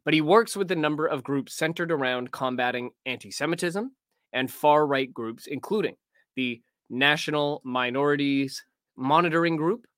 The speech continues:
of Networks Overcoming Anti-Semitism, or noa,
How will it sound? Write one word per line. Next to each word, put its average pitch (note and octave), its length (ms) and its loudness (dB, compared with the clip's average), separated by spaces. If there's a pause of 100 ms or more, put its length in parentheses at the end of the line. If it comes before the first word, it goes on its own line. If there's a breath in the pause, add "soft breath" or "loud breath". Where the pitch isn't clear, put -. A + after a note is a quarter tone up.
of C3 260 -4 (240)
Networks C#3 480 -4
Overcoming B2+ 480 -4
Anti-Semitism, B2+ 720 -8 (720)
or A2+ 100 -6
noa, B2+ 420 -2